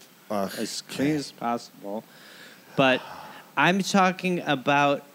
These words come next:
Speaker 2: moving away from the direction of an individual flower, and let's
Speaker 1: Uh-huh.
Speaker 2: consider ourselves living arrangements.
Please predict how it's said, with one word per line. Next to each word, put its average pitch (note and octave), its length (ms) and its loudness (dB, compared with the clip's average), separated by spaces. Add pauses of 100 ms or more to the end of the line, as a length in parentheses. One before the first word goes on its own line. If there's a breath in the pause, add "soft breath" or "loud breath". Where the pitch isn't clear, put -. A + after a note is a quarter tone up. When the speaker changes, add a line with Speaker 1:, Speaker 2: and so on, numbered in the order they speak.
(340)
Speaker 2:
moving C#3+ 800 4
away C3+ 360 6
from D3 300 2
the C#3 340 2
direction C3 880 2
of A2 380 0
an G#2 160 4
individual A2+ 840 2
flower, G#2+ 600 0 (480 loud breath)
and D3 220 4
let's F#3+ 220 4
Speaker 1:
Uh-huh. F3+ 140 2
Speaker 2:
consider C#4+ 540 2
ourselves B3+ 680 4
living G#3 540 4
arrangements. F3 1200 0